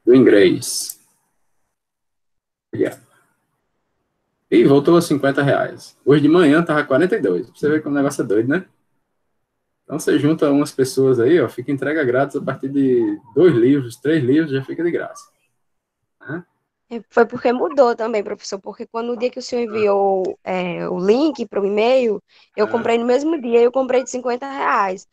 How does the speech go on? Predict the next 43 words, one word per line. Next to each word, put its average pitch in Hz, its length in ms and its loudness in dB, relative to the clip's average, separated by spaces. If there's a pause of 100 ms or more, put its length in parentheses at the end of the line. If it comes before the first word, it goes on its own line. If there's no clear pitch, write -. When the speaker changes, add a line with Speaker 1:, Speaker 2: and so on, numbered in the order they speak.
(220)
Speaker 2:
Agora 226 120 -8
eu 233 40 -2
não 247 60 0
Speaker 1:
Foi 247 60 -8
Speaker 2:
paguei 247 200 -2
o 240 60 -2
Speaker 1:
cinquenta? - 180 0
Speaker 2:
frete 240 300 2
porque 262 240 -8
eu 262 40 -6
sou 254 140 -8
assinante. 226 760 -10 (520)
Speaker 1:
Ah, 147 640 -14
você, 139 460 0
você 127 140 2
é 139 60 4
Prime, 104 440 4
né? 196 220 4 (1000)
É, 107 220 4
Prime 156 380 2
é 165 40 4
muito 190 220 2
bom. - 260 -4 (440)
Mas 151 160 0
enfim, 233 340 0
então, 202 720 0 (100)
é, 131 400 2
esse 143 140 -2
negócio 180 220 2
fica 233 160 -4
mudando. 127 380 0
Hoje 214 380 4
de 190 60 -6
manhã 208 640 0
eu, 165 80 -4
eu 156 320 2
olhei 151 320 6
e 185 40 4
tava 175 280 0
quarenta 170 340 -2
e 185 40 2
dois 165 220 -2
reais. - 600 -8